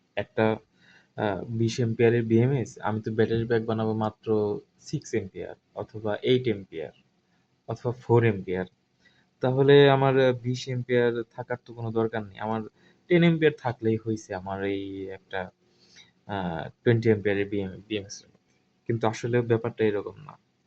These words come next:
আজকে আপনাদেরকে মানে দেখেন, আপনাদেরকে আমি একটা বিষয় বলি। আমার, আহ, আসলে দেখেন, এখানে আমি আপনাদের সাথে যে ব্যাপারটা শেয়ার করবো, এটা আসলে ব্যবসায়িক কোনো ব্যাপার না।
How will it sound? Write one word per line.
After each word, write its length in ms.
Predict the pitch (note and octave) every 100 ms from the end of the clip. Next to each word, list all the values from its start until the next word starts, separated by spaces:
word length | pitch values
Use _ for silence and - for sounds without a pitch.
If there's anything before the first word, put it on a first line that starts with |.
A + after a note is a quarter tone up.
| _ _ _ _ _ _ _ _ _ _ _ _ _ _ _ _ _ _ _ _ -
আজকে 400 | B2+ - C#3 A#2+
আপনাদেরকে 520 | A#2+ A#2+ A#2+ B2 B2
মানে 580 | A#2 A2+ A2+ A2 G#2+ G2+
দেখেন, 420 | A2+ A2 A2+ G#2
আপনাদেরকে 440 | - G#2 G2+ -
আমি 200 | G#2+ G#2+
একটা 240 | G#2 - G#2+
বিষয় 320 | G#2+ - A2
বলি। 380 | G#2+ G#2+ G2+ A#2 - _ _ -
আমার, 320 | A2 A2 G#2
আহ, 180 | G2+ G2+ - _ _ _ -
আসলে 220 | B2+ D3+
দেখেন, 240 | C3+ B2 A2
এখানে 640 | D2+ A2+ C#3 D3 C#3+ G#2+
আমি 220 | F2+ A#2+
আপনাদের 360 | B2 B2+ B2 B2
সাথে 340 | - B2 B2
যে 100 | A#2+
ব্যাপারটা 360 | A#2 A#2 A#2 G#2+
শেয়ার 300 | - A2+ A2
করবো, 240 | G#2 G2
এটা 140 | G#2 A2
আসলে 220 | A#2 A2
ব্যবসায়িক 480 | A#2 B2 - B2 A#2+
কোনো 180 | A2+
ব্যাপার 280 | G#2+ G2+ F2+
না। 180 | E2+